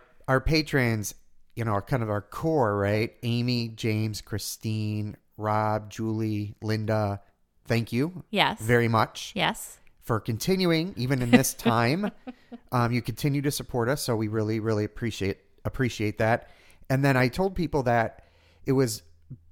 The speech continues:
Speaker 1: best to just go to the No Fear Project on Patreon,
Speaker 2: Right.
Speaker 1: um, a few episodes back,
Speaker 2: Yep.
Speaker 1: if they wanted to continue to support us.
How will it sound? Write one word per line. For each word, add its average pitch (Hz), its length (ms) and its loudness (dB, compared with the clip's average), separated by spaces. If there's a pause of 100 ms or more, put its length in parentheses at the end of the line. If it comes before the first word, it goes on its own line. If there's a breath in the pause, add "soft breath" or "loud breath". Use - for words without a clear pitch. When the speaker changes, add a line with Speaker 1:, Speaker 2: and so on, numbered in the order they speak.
(120)
Speaker 1:
best 127 340 2
to 131 80 2
just 123 260 -2
go 127 200 6
to 110 480 -2
the 113 140 0
No 107 120 2
Fear 214 220 -2
Project 113 480 0
on 104 140 -6
Patreon, 104 760 -2 (120)
Speaker 2:
Right. 165 220 2
Speaker 1:
um, 113 360 2 (100)
a 123 60 -8
few 120 220 -2
episodes 101 400 -4
back, 101 480 0
Speaker 2:
Yep. 202 160 0
Speaker 1:
if 135 100 -2
they 123 120 4
wanted 113 300 0
to 113 40 -8
continue 113 380 -6
to 101 100 -6
support - 380 -2
us. - 200 -4